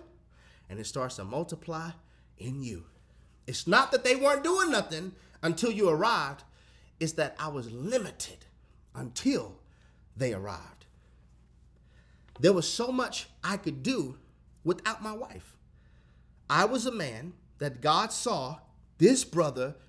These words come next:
needs help." <laughs> He needs a lot of help. So I'ma give him one of my best helpers to help him,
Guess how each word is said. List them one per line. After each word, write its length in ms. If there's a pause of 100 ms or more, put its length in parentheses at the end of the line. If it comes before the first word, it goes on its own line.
needs 360
help." 380 (460)
<laughs> 40 (760)
He 160
needs 300
a 80
lot 340
of 120
help. 360 (400)
So 220
I'ma 240
give 320
him 460 (120)
one 200
of 60
my 140
best 520
helpers 680 (260)
to 180
help 340
him, 540